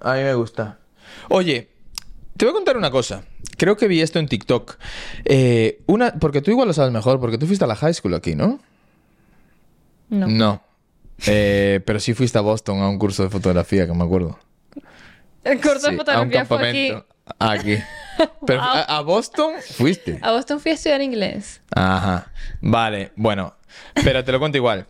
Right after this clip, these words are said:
Speaker 1: Yo creo que lo vi en TikTok. Unas chicas decían, eh, que cuando, cuando estaban en la high school,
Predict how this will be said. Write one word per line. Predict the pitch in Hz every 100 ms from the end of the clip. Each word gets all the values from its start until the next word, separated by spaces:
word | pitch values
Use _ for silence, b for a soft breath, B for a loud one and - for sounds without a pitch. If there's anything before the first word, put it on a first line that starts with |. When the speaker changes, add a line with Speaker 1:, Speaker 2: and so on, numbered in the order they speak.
| -
Speaker 1:
Yo | 131 165
creo | 214 220
que | 175
lo | 147
vi |
en | 160
TikTok. | 147 131 135 117 - B B B B - - - - -
Unas | 185 254
chicas | - 269 214
decían, | 185 - 208 175 156 190 196
eh, | 131 120 117 113 110 107 104 98 90 - _ _ - - _ _ _ -
que | - 117
cuando, | 120 113 107 104 98 98
cuando | - 95 87
estaban | - 107 123
en | 113
la | 101
high | 110 117
school, | - 101 139 156